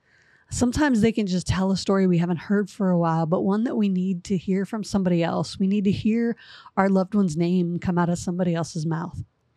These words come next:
It can be a gift that we give to people. Maybe you're holding the puzzle piece that somebody needs to,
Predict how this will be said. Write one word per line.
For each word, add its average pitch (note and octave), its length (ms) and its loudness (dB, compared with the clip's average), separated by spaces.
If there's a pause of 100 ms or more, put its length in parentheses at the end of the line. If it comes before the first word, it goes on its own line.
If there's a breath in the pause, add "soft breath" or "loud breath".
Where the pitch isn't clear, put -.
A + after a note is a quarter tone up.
(680)
It G#3 80 -4
can A#3 120 2
be A3+ 120 4
a G#3 40 2
gift G3+ 600 -2
that G#3 100 0
we G3 100 0
give F3 260 0
to G3 100 -2
people. - 480 -6 (340 soft breath)
Maybe G#3+ 220 4
you're A#3 440 2
holding A3 640 0
the F3+ 80 2
puzzle F3+ 340 -2
piece E3+ 280 -4
that F#3 160 -8
somebody E3+ 400 -2
needs E3+ 400 -4
to, F3+ 220 -4